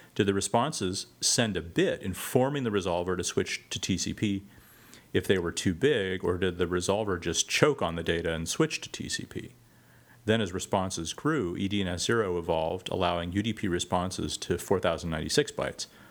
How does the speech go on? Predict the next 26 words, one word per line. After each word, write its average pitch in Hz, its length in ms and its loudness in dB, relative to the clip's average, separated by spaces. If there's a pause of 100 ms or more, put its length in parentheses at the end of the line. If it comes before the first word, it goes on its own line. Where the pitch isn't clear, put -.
(200)
I'm 98 120 2
interested 95 440 2
in 87 120 0
knowing 107 300 0
how 147 220 0
the 143 80 -2
resolution 101 600 0
works 95 320 -2
with 85 100 0
various 85 400 0
clients. - 560 -4 (600)
For 92 180 4
example, 117 580 -2 (160)
my 107 140 4
understanding 107 520 0
is 87 280 -2 (360)
that 101 80 6
when 92 140 2
a 85 120 -2
Microsoft 92 640 0
client 87 400 0
queries, 92 480 0
it - 100 -6
sends 90 260 0
a 85 40 -4
request. - 640 -2